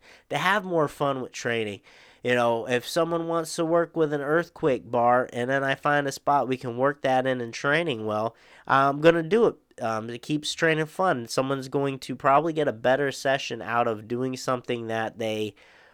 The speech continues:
really are behind and enjoy than just going through the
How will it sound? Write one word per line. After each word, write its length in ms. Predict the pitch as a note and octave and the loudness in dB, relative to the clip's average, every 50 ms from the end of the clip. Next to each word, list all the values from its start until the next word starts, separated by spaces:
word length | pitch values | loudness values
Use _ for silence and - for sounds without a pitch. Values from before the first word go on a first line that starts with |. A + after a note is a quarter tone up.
| _ - | _ -14
really 500 | G2 A2 B2 C#3 D3 D#3 D3+ D3+ D3 D3 | -8 -2 2 4 6 6 8 8 6 6
are 220 | C3+ B2+ C3 C3 B2 | 6 6 4 4 4
behind 560 | A2 G#2+ G#2 - B2+ B2 B2 B2+ C3+ C3+ B2+ | 4 2 0 2 0 0 0 0 0 -2 -2
and 120 | B2+ A2+ A2+ | -2 -2 -2
enjoy 640 | A2+ G#2+ G#2 A2 A2+ B2 A#2+ B2 C3+ C#3+ D3 C#3+ B2 | -4 -6 -4 -2 2 4 4 6 6 4 4 2 0
than 280 | C#3 C3+ B2+ A#2+ A2+ | -2 -2 -2 -2 -2
just 340 | A2 A#2 B2 A#2 A2 - - _ G2 G2+ G2+ - _ _ _ B2+ C#3 B2 | -2 -2 -4 -4 -4 -8 -14 _ -20 -20 -20 -20 _ _ _ -20 -8 0
going 380 | B2+ B2+ B2+ C3 C3 B2+ A#2+ | 4 4 4 6 4 2 0
through 300 | - - C3+ C3 C3 B2+ | -2 -2 0 2 2 2
the 280 | A#2+ A#2 A2 G#2+ G#2+ | 2 2 2 2 0